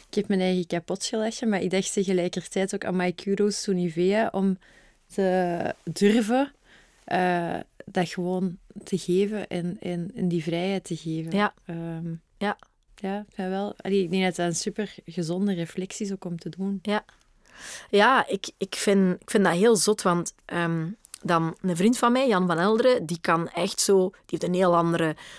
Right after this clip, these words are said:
Speaker 2: manier van hoe hij het brengt, hè. Dat is altijd met heel veel humor of met echt zelfspot of, ehm, dingen. En dan vind ik het ook wel heel knap, de combinatie van dat vertrouwen van dat merk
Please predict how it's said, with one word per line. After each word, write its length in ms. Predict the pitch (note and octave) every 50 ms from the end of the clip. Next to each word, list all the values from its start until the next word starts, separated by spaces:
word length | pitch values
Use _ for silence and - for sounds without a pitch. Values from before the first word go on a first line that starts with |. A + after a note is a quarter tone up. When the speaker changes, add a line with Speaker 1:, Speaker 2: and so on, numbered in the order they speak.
| - -
Speaker 2:
manier 460 | - F3 F3 F3 E3+ F3+ G3+ A3 G3+
van 140 | F#3 F3+ E3 E3
hoe 180 | F3+ E3+ D#3+
hij 120 | D#3 D#3 D3+
het 200 | D3 D3 C#3+ C#3
brengt, 340 | C#3+ D3+ F3 A3 A3+ -
hè. 80 | G3 D#3+
Dat 100 | F3 F3
is 60 | D3
altijd 240 | E3 E3+ E3+ - -
met 260 | D#3 D3+ D#3 D3+ E3 _
heel 140 | - F3+ F3
veel 180 | E3 D#3+ D#3
humor 640 | C#3+ B2 E3 F3+ F3 E3 D#3+ E3 E3 E3 E3+ E3 -
of 180 | - - - -
met 220 | D#3+ D#3 D#3 - - - - - - - - - - -
echt 240 | - F3 - - - -
zelfspot 800 | - - E3+ F#3 E3+ - - - _ - F#3 F3 F3 - - -
of, 360 | - - E3+ D#3+ - - - -
ehm, 500 | - E3+ D#3 D#3 D#3 D#3 D#3 D#3 E3 E3 - _ _ _ _ _ _ -
dingen. 320 | - F#3+ F#3+ G#3 A3+ -
En 60 | -
dan 120 | G3 G3 F#3+
vind 120 | G3+ G#3
ik 80 | G3 -
het 140 | F#3 - -
ook 100 | A#3 -
wel 320 | C4+ G#3 F3 E3+ E3+ - _ _ _ _ _ _ _ -
heel 480 | - D#3+ E3+ G#3+ A3+ A3 G3+ E3+ - _ _
knap, 580 | - - F#3 F#3 G#3+ C#4+ - - - - - _ -
de 140 | - E3+ -
combinatie 680 | - G#3 F#3+ F3+ E3+ E3 E3 E3+ G#3+ A#3+ - - C4 B3+
van 180 | G#3 F#3+ F3+ F3+
dat 100 | E3 -
vertrouwen 520 | - F3 - - - G#3 G3+ G3+ F#3 E3+
van 140 | E3 E3 D#3+
dat 120 | D3 D3
merk 680 | D3+ D#3+ F3+ G#3+ C4+ D#4+ B4 A#4+ - - - - -